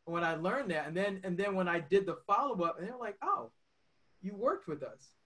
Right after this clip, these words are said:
Yeah, because the relationship was important. And I've, you know, I've been in collections and I've, I've been, I've been an admin-, administrative person all of my career and all of my, my life in general.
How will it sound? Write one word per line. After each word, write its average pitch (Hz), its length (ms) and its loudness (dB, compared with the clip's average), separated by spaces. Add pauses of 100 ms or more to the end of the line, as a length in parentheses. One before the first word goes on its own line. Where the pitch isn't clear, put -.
(320)
Yeah, 156 360 -6 (140)
because 190 580 0 (120)
the 180 120 -2
relationship 185 840 0 (380)
was 170 200 -2
important. 147 520 -8 (220)
And 185 400 0 (580)
I've, 254 220 4 (100)
you 220 80 -2
know, 180 180 2
I've 202 300 2
been 214 340 0
in 180 140 -2
collections 180 580 -2
and 165 80 -4
I've, 165 260 0
I've 160 220 -4
been, 165 180 -2 (120)
I've 156 180 -4
been 165 140 -2
an 156 320 -10
admin-, 160 280 -6
administrative 180 540 -2
person 165 340 -4
all 170 160 0
of 156 140 -4
my 143 140 -2
career 143 480 -4
and 135 100 -6
all 156 160 0
of 147 100 -6
my, 143 280 -4
my 139 180 -6
life 143 280 -2 (320)
in 151 140 -8
general. 180 380 0